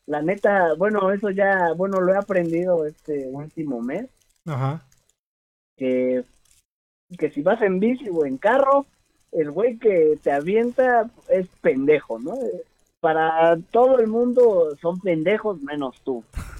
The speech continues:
Speaker 2: Sí.
Speaker 1: Entonces, este, pero pues la neta, banda, pues respeten los altos, denle el paso al ciclista. Si el ciclista se pone, este,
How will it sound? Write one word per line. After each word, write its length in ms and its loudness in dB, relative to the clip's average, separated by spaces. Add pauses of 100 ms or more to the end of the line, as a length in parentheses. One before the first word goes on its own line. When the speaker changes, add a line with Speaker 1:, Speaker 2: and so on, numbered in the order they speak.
(600)
Speaker 2:
Sí. 280 -4
Speaker 1:
Entonces, 640 -4
este, 280 -4 (200)
pero 280 2
pues 200 -4
la 120 2
neta, 380 0
banda, 320 0
pues 260 -8
respeten 600 -2
los 240 -4
altos, 580 0
denle 400 2
el 100 0
paso 520 0
al 160 -4
ciclista. 760 -6
Si 140 -2
el 100 -2
ciclista 600 -2
se 100 -6
pone, 480 -4
este, 640 -8